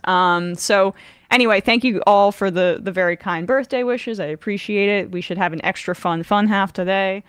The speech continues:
Um, I'll be enjoying that very much. But for now, uh, let's talk, <laughs> let's talk Israel. I mean, what else do we have on our brains? Um, I,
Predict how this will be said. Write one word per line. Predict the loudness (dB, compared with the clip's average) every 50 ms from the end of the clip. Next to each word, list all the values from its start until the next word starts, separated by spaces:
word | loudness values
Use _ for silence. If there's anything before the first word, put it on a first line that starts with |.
| -20 -20 -20 _ _ _ _
Um, | 0 0 2 2 0 0 -2 -4 -8 -10 -12 -14 _ _ _
I'll | 0 0 0
be | 0 0 -2
enjoying | -2 -2 -2 -2 -2 -2 -4
that | -4 -6 -6
very | -6 -8 -6
much. | -4 -4 -4 -4 -4 -6 -12 -14 -6 _
But | 2 2 2 2 -2 _
for | -6 -4 -2
now, | 0 2 2 4 4 4 2 2 0 -2 -6 -2 0
uh, | 2 4 4 4
let's | 4 4 2 2 0 -4
talk, | 0 4 4 6 6 4 2 -2 -8 -8 -8 -8 -8 -12 -20 -20 _ _
<laughs> | _ _ _ -2
let's | -2 0 2
talk | 2 2 4 4 4
Israel. | 2 2 2 2 2 4 4 2
I |
mean, | 2 2 0 0 2
what | 2 4 4
else | 4 2 2 0
do | 0 2
we | 2 4
have | 4 4 4 2
on | 0 0
our | 0 -2 -2
brains? | -2 -2 -2 0 0 -2 -2 -4 -6 -8 -12 -16 -20 -20 -8 0 4
Um, | 6 6 6 6 6 4 2 0 0 -4 -6 -12 _ _ _ _ _ _ _ _ _ 0
I, | 0